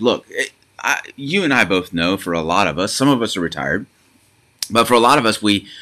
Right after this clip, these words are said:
we still have to get up and do work every day. And there's this dichotomy, if you will, between working and our life with Christ. I think the, the workforce itself, where we,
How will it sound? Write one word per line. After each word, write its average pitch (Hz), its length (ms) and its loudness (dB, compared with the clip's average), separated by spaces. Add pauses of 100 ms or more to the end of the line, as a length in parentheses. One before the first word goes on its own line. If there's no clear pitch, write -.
(100)
we 113 140 0
still 143 320 2
have 117 240 4
to 98 100 0
get 101 220 0
up 104 240 4
and 80 160 -4
do 92 160 -2
work 87 280 -2
every 82 280 -2
day. 76 420 -4 (420)
And 78 880 -4 (120)
there's 104 260 -2
this - 480 -2 (400)
dichotomy, 110 800 2
if 98 160 -4
you 92 100 -2
will, 98 240 2
between 95 540 -2
working 101 720 0 (360)
and 85 840 2 (300)
our 80 140 -4
life 82 360 -2
with 73 160 -14
Christ. 67 460 -8 (880)
I 90 60 -8
think 113 300 0
the, 92 240 0
the 87 100 -6
workforce 87 880 -2
itself, 85 640 -2
where 87 160 -4
we, 85 140 -4